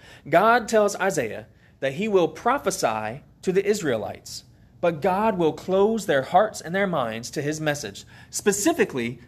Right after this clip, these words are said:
so that they will not repent. God's telling Isaiah to go and preach, but God's gonna close their ears and close their hearts so they won't hear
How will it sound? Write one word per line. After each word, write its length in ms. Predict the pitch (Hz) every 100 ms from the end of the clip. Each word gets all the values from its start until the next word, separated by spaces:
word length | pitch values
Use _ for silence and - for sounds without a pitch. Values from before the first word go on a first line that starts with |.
| -
so 280 | - 220
that 260 | 214 175 143
they 220 | 185 196
will 300 | 190 147 214
not 260 | 185 160 -
repent. 520 | 135 208 139 - - - - _ _ - - - - - - - -
God's 260 | 143 160 -
telling 220 | 185 175
Isaiah 320 | 135 131 147
to 60 | 139
go 200 | 123 117
and 100 | 107
preach, 460 | - 240 - - - - -
but 180 | 110
God's 300 | 113 165 208
gonna 180 | 160 120
close 480 | - - 180 208 190
their 240 | 165 156 156
ears 340 | 175 107 107
and 100 | 110
close 300 | - 165 175
their 140 | 190 170
hearts 360 | 165 131 -
so 80 | -
they 180 | 131 143
won't 400 | 147 151 180 -
hear 460 | - - 202 120